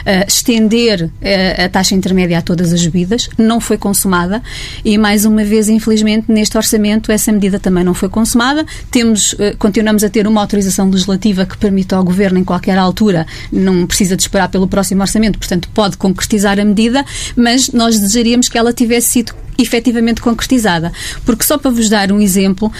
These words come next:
não é fácil explicar aos empresários e também não é fácil os empresários explicarem aos seus clientes e consumidores porque é que uma água lisa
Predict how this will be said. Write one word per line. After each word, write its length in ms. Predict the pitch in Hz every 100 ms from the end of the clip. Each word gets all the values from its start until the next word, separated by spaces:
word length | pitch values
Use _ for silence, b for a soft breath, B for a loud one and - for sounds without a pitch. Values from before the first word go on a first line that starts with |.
| B -
não 260 | 226 240 269
é 120 | 302
fácil 520 | - 214 190 - 185
explicar 640 | 185 - 202 190 175 170
aos 140 | 185 196
empresários 720 | 196 185 170 160 175 190 - B B B B -
e 80 |
também 280 | 277 285 277
não 200 | 302 285
é 60 | 254
fácil 380 | - 220 - 185
os 140 | 190
empresários 460 | 208 202 214 214 208
explicarem 540 | - 208 185 170 175
aos 180 | 175 -
seus 180 | 254 -
clientes 460 | - 202 175 165
e 40 | 185
consumidores 640 | 196 185 190 185 208 226 B B -
porque 280 | 240 220 254
é 40 |
que 420 | 254 254 233 175 - -
uma 240 | 214 208
água 280 | 208 208 202
lisa 460 | 214 208 165 170 160